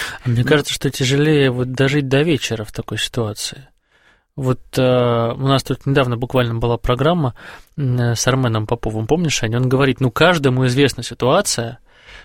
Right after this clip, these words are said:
когда тебе нужно написать там пять страниц текста, но вот здесь рядом ребенок, и ты не можешь его как бы от себя сейчас, э, куда-то отправить,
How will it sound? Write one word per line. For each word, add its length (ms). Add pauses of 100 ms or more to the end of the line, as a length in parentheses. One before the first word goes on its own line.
(220)
когда 280
тебе 240
нужно 260
написать 400
там 160
пять 300
страниц 400
текста, 360
но 100
вот 100
здесь 260
рядом 320
ребенок, 560 (380)
и 160
ты 120
не 100
можешь 360
его 180
как 300
бы 220 (360)
от 160
себя 280
сейчас, 360
э, 340
куда-то 440
отправить, 640